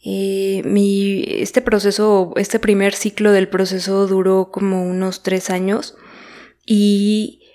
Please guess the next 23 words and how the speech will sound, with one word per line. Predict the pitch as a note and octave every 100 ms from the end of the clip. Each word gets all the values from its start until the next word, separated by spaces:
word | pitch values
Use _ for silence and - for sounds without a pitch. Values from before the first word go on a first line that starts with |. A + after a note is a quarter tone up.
| _ _ -
posterior | G3+ G3+ G#3 G#3 G#3+
a | A3
eso | G#3+ A3 A3+ A#3 -
he | G3+ G3
regresado | G#3 G3+ G3+ G3 F#3+ F#3+ F#3 -
eventualmente | F#3+ F#3 F#3 G3 G3 G3+ F#3+ G3+ G#3+
por | - F#3
situaciones | F3+ F#3 F#3 F#3 F#3+ G3
como | - F#3 F#3
ya | F#3+ G3
muy | A3 A#3+
específicas | A#3+ - B3 A#3 A#3 A3+ A#3 - - - - - _ -
y | A3 A3+ A#3 -
no | A3+ A#3+
es | B3
lo | D4
mismo | C#4+ C4+ B3+ B3+ - - - - - - _ -
regresar | - - A3 A3+ G#3+ G3+ A#3 B3
por | C#4
estas | C4+ C4
situaciones | A#3+ G#3+ A3+ A3+
específicas | A3 - G3 G3+ G3+ G3+ G3+
que | - _ G#3+ G3 F#3+ F#3+ F#3+ -